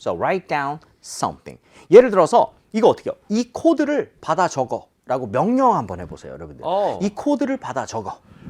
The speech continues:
Speaker 2: Write down this code.
Speaker 1: 음흠, 그렇죠. Write down this code라고 얘기를 하면 되겠고요. "너 그 번호 받아 적었어?"
Speaker 2: 음.
Speaker 1: 과거형 질문 한번 해보세요.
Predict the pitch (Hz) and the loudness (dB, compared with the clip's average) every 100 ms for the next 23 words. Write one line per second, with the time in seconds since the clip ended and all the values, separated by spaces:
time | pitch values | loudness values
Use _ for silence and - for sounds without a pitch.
0 | - - 156 294 302 - 180 165 165 190 | -20 -10 4 6 6 2 8 8 8 4
1 | 175 208 - - 269 285 247 170 151 180 | -2 -8 -8 -2 4 6 6 2 0 0
2 | 269 294 147 208 - - - 190 254 208 | 0 0 0 2 2 0 -2 2 2 4
3 | 214 214 202 214 - - 214 233 170 117 | 4 4 2 -2 -4 -4 0 2 2 0
4 | 98 92 - - 101 98 90 85 85 139 | -4 -8 -10 -10 -6 -4 -6 -6 -8 -4
5 | 117 104 - 101 98 - 92 190 277 - | -2 -4 -6 -8 -8 -6 2 2 2 -2
6 | _ _ _ 151 196 - - - - 127 | _ _ _ -2 -2 -2 -10 -8 -4 -4
7 | 156 151 - _ - 110 135 - 76 - | -2 -4 -8 _ -12 -8 -8 -8 -14 -10
8 | - 220 _ - 113 131 143 143 110 92 | -8 -8 _ -20 -18 -16 -16 -16 -10 -2
9 | 151 196 170 120 127 117 104 87 82 85 | 2 4 2 0 -4 -4 -6 -8 -10 -12
10 | - 73 | -12 -14